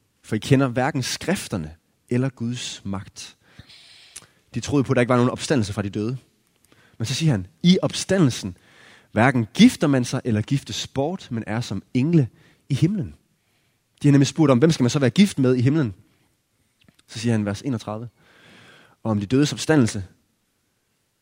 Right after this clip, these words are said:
Har I så ikke læst, hvad der er talt til jer af Gud, der siger, 'Jeg er Abrahams Gud, og Isaks Gud, og Jakobs Gud'? Han er ikke Gud for døde, men for levende." Okay,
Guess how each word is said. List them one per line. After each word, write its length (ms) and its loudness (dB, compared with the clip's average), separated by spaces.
Har 100 -4
I 40 -2
så 100 -2
ikke 120 -2
læst, 500 0
hvad 120 0
der 40 0
er 40 0
talt 240 -2
til 100 -4
jer 80 0
af 120 -8
Gud, 180 -2
der 80 -2
siger, 400 -4
'Jeg 420 2
er 280 0
Abrahams 880 -6
Gud, 280 -6
og 160 -10
Isaks 480 -4
Gud, 300 -8
og 100 -6
Jakobs 440 -6
Gud'? 140 -14
Han 180 0
er 40 4
ikke 140 -2
Gud 280 0
for 160 -14
døde, 440 -4
men 300 -6
for 180 -14
levende." 380 -8
Okay, 640 -8